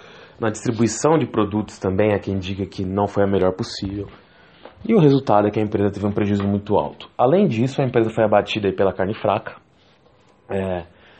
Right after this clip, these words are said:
não só em dois mil e dezessete, com a maior parte das empresas, mas também em dois mil e dezoito, com a história que estavam adulterando laudos, eh, sobre a qualidade dos alimentos, sobre os componentes dos alimentos ali,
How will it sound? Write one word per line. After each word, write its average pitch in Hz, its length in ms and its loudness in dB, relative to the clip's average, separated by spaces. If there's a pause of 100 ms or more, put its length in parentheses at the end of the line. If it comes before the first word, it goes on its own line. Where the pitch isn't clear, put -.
(260)
não 123 240 -2
só 120 300 -2
em 110 100 -2
dois 104 240 -2
mil 104 300 0
e 98 120 -2
dezessete, 98 760 -2
com 101 100 0
a 98 100 2
maior 101 200 0
parte 101 160 0
das 101 120 -2
empresas, 95 460 -4
mas 95 160 -6
também 110 240 0
em 160 60 2
dois 139 120 2
mil 117 120 0
e - 20 -2
dezoito, 98 480 0
com 104 80 -2
a - 20 -2
história 98 360 0
que - 60 -10
estavam 98 260 -2
adulterando 101 580 0
laudos, 92 800 0 (1040)
eh, - 140 -10
sobre 101 280 -2
a 98 60 -4
qualidade 98 480 2
dos 92 160 -4
alimentos, 95 580 -2
sobre 92 160 -10
os 90 60 -10
componentes 98 720 0
dos 92 160 0
alimentos 92 520 0
ali, 87 300 -2